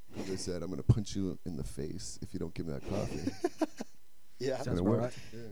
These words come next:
Speaker 3: Yeah.
Speaker 2: Not bad. Art of the
Speaker 1: I
Speaker 2: Deal.
Speaker 1: said, "Art of the
Speaker 3: Art of the
Speaker 1: Deal."
Speaker 3: Deal.
Speaker 1: And then, uh, and I punched him in the face anyway. I said, "You got suckered."
Speaker 2: You got art. You got trumped.
Speaker 1: You got, you got,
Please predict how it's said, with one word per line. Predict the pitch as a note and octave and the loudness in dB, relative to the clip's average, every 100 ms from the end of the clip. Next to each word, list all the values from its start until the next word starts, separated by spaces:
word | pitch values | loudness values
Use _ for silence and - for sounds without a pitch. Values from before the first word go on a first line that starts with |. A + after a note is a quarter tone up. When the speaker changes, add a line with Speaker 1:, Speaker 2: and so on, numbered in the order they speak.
| - | -2
Speaker 3:
Yeah. | B2 | 4
Speaker 2:
Not | F3 | 6
bad. | D#3 E3+ E3 | 8 8 12
Art | D#3+ D#3 | 12 12
of | |
the | D3 | 10
Speaker 1:
I | D3 | 10
Speaker 2:
Deal. | D3+ | 10
Speaker 1:
said, | G3 - | 8 10
"Art | A#3 G#3 | 12 12
of | F3 | 10
the | |
Speaker 3:
Art | D3+ | 10
of | D3+ | 12
the | D#3 | 12
Speaker 1:
Deal." | C3+ | 12
Speaker 3:
Deal. | B2 A#2 | 12 6
Speaker 1:
And | B2+ | 4
then, | B2 B2 | 4 4
uh, | A#2+ A2 - G#2 | 4 2 -2 4
and | C3 | 4
I | |
punched | C3+ D3+ B2+ | 6 4 6
him | A#2+ | 4
in | |
the | A2 | 4
face | - A2+ A2+ | 4 2 4
anyway. | G#2+ G2+ G2 | 2 4 2
I | |
said, | F#2+ G#2+ | 2 4
"You | C3+ | 6
got | D#3 D3 | 6 4
suckered." | - E3+ C3 G#2+ G2 - - - - - - - - - - | 6 6 6 0 0 -2 -6 -6 -6 -6 -6 -6 -6 -6 -4
Speaker 2:
You | C3 | 4
got | C#3 C#3 - - - - | 6 6 4 -6 -8 -4
art. | C#3+ C#3 D3 D3 | 4 6 6 2
You | D3 | 4
got | D3+ - | 6 6
trumped. | - D3 C3 - | 6 6 6 2
Speaker 1:
You | A#2+ | 4
got, | C#3 B2 A#2+ | 10 8 10
you | C#3 | 10
got, | C3+ B2+ | 10 6